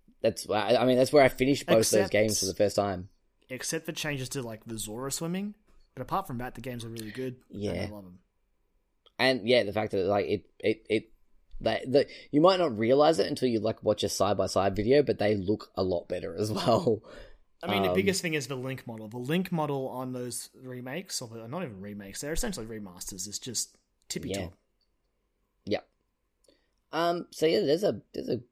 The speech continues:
Speaker 1: pretty big selection there of stuff for you to,
Speaker 2: And those are
Speaker 1: for
Speaker 2: really,
Speaker 1: you to
Speaker 2: like,
Speaker 1: check out.
Speaker 2: those are sort of, like, the, the big names. Like, there's, there's plenty
Speaker 1: I'm
Speaker 2: of,
Speaker 1: trying
Speaker 2: like,
Speaker 1: to think of, like,
Speaker 2: unsung
Speaker 1: the
Speaker 2: gems.
Speaker 1: random shit that they had that I played on three D S. Like, oh, man,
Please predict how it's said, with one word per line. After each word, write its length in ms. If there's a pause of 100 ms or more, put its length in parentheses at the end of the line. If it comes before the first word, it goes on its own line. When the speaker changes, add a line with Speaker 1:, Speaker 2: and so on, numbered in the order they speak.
Speaker 1:
pretty 240
big 140
selection 440
there 180
of 60
stuff 340
for 80
you 140
to, 240 (420)
Speaker 2:
And 100
those 200
are 60
Speaker 1:
for 60
Speaker 2:
really, 180
Speaker 1:
you 60
to 60
Speaker 2:
like, 160
Speaker 1:
check 200
out. 280 (280)
Speaker 2:
those 180
are 40
sort 120
of, 60
like, 120
the, 120 (140)
the 100
big 280
names. 520
Like, 160
there's, 220 (200)
there's 180
plenty 400
Speaker 1:
I'm 60
Speaker 2:
of, 40
Speaker 1:
trying 140
Speaker 2:
like, 120
Speaker 1:
to 60
think 160
of, 100
like, 140
Speaker 2:
unsung 140
Speaker 1:
the 140
Speaker 2:
gems. 120
Speaker 1:
random 400
shit 300
that 100
they 160
had 160
that 140
I 40
played 360
on 120
three 280
D 120
S. 320
Like, 340 (1500)
oh, 240
man, 360